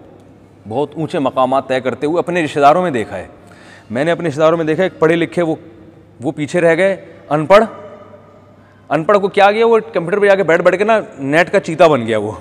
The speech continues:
<laughs> ठीक है ना। वो ऐ-, वो ऐसे ऐसे सॉफ्टवेयर बना रहा है, कहीं से उसने नहीं पढ़ा। उसको बाहर के, की कंपनियां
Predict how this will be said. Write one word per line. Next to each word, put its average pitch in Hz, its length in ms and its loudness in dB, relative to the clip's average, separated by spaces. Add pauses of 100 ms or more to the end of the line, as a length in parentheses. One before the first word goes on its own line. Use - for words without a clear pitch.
<laughs> - 80 -14
ठीक 147 280 -6
है 175 60 -4
ना। 123 160 -10 (800)
वो 196 180 2
ऐ-, 220 160 8
वो 220 200 4
ऐसे 220 180 4
ऐसे 233 140 0
सॉफ्टवेयर 220 380 4
बना 175 240 6
रहा 233 120 4
है, 202 60 -2
कहीं 277 320 6
से 269 120 6
उसने 240 240 4
नहीं 214 100 4
पढ़ा। 117 260 2 (920)
उसको 214 340 2
बाहर 180 500 6
के, 240 260 4 (340)
की 226 120 -2
कंपनियां 202 920 2